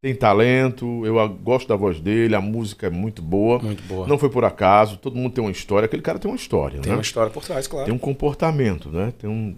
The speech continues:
Speaker 1: e, e o know-how da história dele é, ah, ele aconteceu da noite pro dia. Meu irmão, a vontade de Deus,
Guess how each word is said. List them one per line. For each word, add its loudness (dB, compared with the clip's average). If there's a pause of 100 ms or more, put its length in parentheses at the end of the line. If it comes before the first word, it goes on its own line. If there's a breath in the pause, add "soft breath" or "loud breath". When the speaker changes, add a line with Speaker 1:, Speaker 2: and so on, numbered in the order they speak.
Speaker 1:
e, -8
e -2
o -2
know-how 4
da 2
história 0
dele 2 (500)
é, -6 (160)
ah, 6
ele 4
aconteceu -4
da 0
noite -2
pro -4
dia. -2
Meu 0
irmão, 0
a 2
vontade 0
de -6
Deus, 0